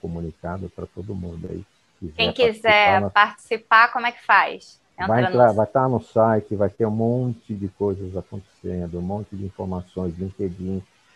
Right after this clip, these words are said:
Speaker 1: eh, Facebook, Te-, Twitter, eh, eh, Instagram, tá tudo lá. Eu te passo também, viu, Flávio? <laughs> Não se preocupe.
Speaker 2: Tá
Speaker 1: Aí
Speaker 2: bom.
Speaker 1: se você passa pro
Speaker 2: <laughs> Quero
Speaker 1: seu pessoal
Speaker 2: participar.
Speaker 1: todo. É, é lógico,
Speaker 2: A gente
Speaker 1: tem que
Speaker 2: divulga.
Speaker 1: participar.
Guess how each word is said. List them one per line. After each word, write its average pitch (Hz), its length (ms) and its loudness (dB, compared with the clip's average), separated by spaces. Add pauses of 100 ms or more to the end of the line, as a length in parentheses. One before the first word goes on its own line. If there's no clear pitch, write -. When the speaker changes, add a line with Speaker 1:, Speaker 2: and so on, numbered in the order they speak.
(140)
Speaker 1:
eh, 90 440 0 (160)
Facebook, 92 1120 -2
Te-, 92 280 -2 (100)
Twitter, 95 560 -2
eh, 87 440 -4 (300)
eh, 92 100 -2
Instagram, 92 640 -2
tá 87 120 -8
tudo 113 300 -6
lá. 65 240 -6
Eu 127 120 -2
te - 120 -20
passo 127 320 2
também, 95 260 0
viu, 95 140 -2
Flávio? 80 280 -6
<laughs> - 20 -6
Não 101 60 -2
se - 120 -18
preocupe. - 600 0 (520)
Speaker 2:
Tá 190 120 0
Speaker 1:
Aí 202 80 -4
Speaker 2:
bom. - 200 -2
Speaker 1:
se 131 160 -4
você 240 280 2
passa 120 220 2
pro 220 80 2
Speaker 2:
<laughs> - 0 -
Quero 190 180 6
Speaker 1:
seu 110 100 4
pessoal 120 500 6
Speaker 2:
participar. - 100 0
Speaker 1:
todo. 98 300 2 (360)
É, 120 280 4
é - 20 2
lógico, 120 260 6
Speaker 2:
A 180 60 4
gente 196 280 2
Speaker 1:
tem 233 100 0
que 196 40 0
Speaker 2:
divulga. 196 640 0
Speaker 1:
participar. - 140 -4